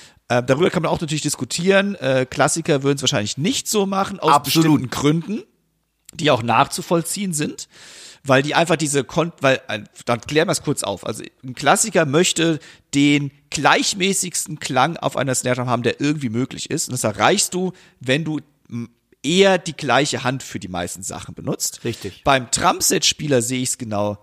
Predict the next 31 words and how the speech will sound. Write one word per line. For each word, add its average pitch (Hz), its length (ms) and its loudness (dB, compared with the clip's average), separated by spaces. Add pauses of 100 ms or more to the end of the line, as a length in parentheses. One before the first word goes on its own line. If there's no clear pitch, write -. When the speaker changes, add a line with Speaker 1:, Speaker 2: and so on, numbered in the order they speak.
Speaker 1:
sehe 151 220 0
ich's, - 260 -4 (280)
klar, 135 220 6
wir 110 80 2
wollen 117 120 -2
auch - 200 2
einen 113 360 -4 (160)
gleichmäßigen 127 640 2
Sound 101 340 0
kreieren, 107 460 -4 (300)
aber 135 200 8
am 123 80 2
Drumset 160 540 0
kommen 143 240 0
viele 196 400 0
andere 170 260 2
Faktoren 139 400 2
dazu, 131 240 0
weil 113 140 2
wir 104 100 4
andere 104 240 -4
Trommel 160 320 2
benutzen, 131 520 -2
mehr 104 180 0
Becken 156 360 0
und 110 140 -8
so 95 100 -6
weiter 92 200 -6
und - 60 -10
so 76 100 -10
fort. - 320 -2